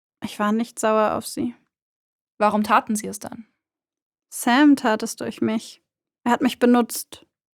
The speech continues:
Speaker 1: Er hat mich dazu gezwungen. Ich tat es für ihn, für Blut.
Speaker 2: In seinen Gesprächen mit dem Psychiater David Abrahamson gibt Berkowitz offen zu,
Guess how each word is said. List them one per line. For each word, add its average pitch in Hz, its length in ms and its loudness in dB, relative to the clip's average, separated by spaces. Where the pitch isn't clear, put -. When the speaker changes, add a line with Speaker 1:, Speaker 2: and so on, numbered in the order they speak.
Speaker 1:
Er 180 100 -8
hat 220 120 -4
mich 220 120 0
dazu 220 240 -4
gezwungen. 214 720 4
Ich - 100 -12
tat 247 200 4
es 247 140 0
für 247 120 0
ihn, 240 380 6
für - 160 -2
Blut. 208 440 0
Speaker 2:
In 262 140 6
seinen 254 240 4
Gesprächen 262 640 -2
mit 220 120 -2
dem 214 100 0
Psychiater 214 540 -2
David 214 400 -2
Abrahamson 214 920 -4
gibt 262 180 -2
Berkowitz 269 560 2
offen 247 260 0
zu, 233 540 -6